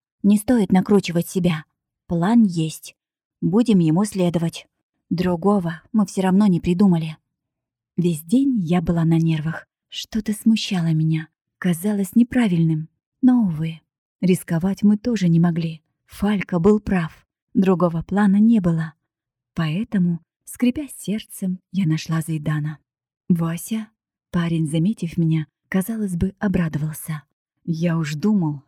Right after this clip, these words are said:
ты не хочешь видеть меня». «Мне нужно было обдумать ситуацию», уклончиво ответила я. «Я знаю, со стороны все выглядит не очень, но я, как и ты,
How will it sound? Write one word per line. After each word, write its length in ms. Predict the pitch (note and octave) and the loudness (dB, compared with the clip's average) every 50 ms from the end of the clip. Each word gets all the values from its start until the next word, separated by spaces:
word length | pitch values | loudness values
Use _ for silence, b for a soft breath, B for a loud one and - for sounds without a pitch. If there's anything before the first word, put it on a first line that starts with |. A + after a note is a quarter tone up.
| _ | _
ты 120 | - - G#3 | 0 2 2
не 120 | F3+ D3+ | 4 2
хочешь 440 | - - - G#3 - F3+ D3+ - D3 | 0 -2 -8 -6 -4 -6 -8 -6 -4
видеть 340 | D#3 D#3 C#3+ F3 F3+ - F#3+ | -4 -4 -4 -4 -6 -2 -2
меня». 300 | F#3 F3+ F3 E3 D#3+ _ _ _ _ _ _ _ _ - | 0 0 0 -2 -4 _ _ _ _ _ _ _ _ 0
«Мне 220 | G#3 G3+ G3 G3 G3 | 2 4 4 4 2
нужно 320 | G#3+ A3+ G#3+ A3 G3 F#3 | 2 0 0 0 0 2
было 280 | F#3 F#3+ F#3 F#3 F#3 - - | 2 2 0 -2 -4 -6 -4
обдумать 440 | - F#3 F3 F3 G#3 G3+ G3+ G#3 - | -2 -2 0 2 2 2 2 0 -2
ситуацию», 680 | - G#3+ - G#3+ F#3+ F3 - - - - E3 E3 D#3+ - _ _ _ _ _ _ | -6 -4 -2 -2 -2 -2 -4 -8 -8 -8 -6 -6 -8 -10 _ _ _ _ _ _
уклончиво 560 | - E3 - - D3+ D#3 D3+ D3 - D#3 D#3+ | -6 -6 -4 -2 -2 -2 -2 -2 -4 -4 -4
ответила 400 | D#3+ - D#3 D#3 D#3 - E3 D#3+ | -4 -4 -4 -6 -4 -2 -2 -2
я. 280 | D#3+ D#3 D3+ D#3 C#3+ - _ _ _ _ _ _ _ _ - | 0 -2 -2 -4 -8 -12 _ _ _ _ _ _ _ _ -4
«Я 240 | E3 D#3 F3+ F3+ | -2 0 0 0
знаю, 560 | F3 - G3+ G#3 G#3+ G3 F3 D#3+ D3+ D3 C#3+ _ _ _ _ _ | 0 6 6 6 6 6 4 2 0 0 -2 _ _ _ _ _
со 160 | - - F#3 | -4 -2 -2
стороны 480 | E3 - - E3+ E3 F3 F#3 G#3+ A3+ G#3 | -2 0 0 0 2 4 4 4 2 2
все 260 | - - - F3 E3+ | -2 -6 -4 -2 0
выглядит 480 | E3 G3 F#3+ F#3+ F#3+ F3 G3 F#3+ - - | 2 2 4 4 4 2 2 -2 2 4
не 160 | G3+ G#3 G#3+ | 4 6 6
очень, 540 | G#3+ G3 E3+ - - - - D3+ D3+ C#3+ _ _ _ _ _ _ - | 6 4 2 0 -2 -6 -4 -4 -4 -4 _ _ _ _ _ _ -6
но 220 | - E3 E3+ E3+ E3+ | -4 -2 0 0 0
я, 240 | D#3+ D3 F3 E3 D#3+ | 0 0 -2 -4 -2
как 220 | - F3 - - | -4 -4 0 0
и 60 | G#3+ G#3+ | -2 -2
ты, 300 | - - A3 F#3+ D#3+ | 0 -2 -2 -2 -4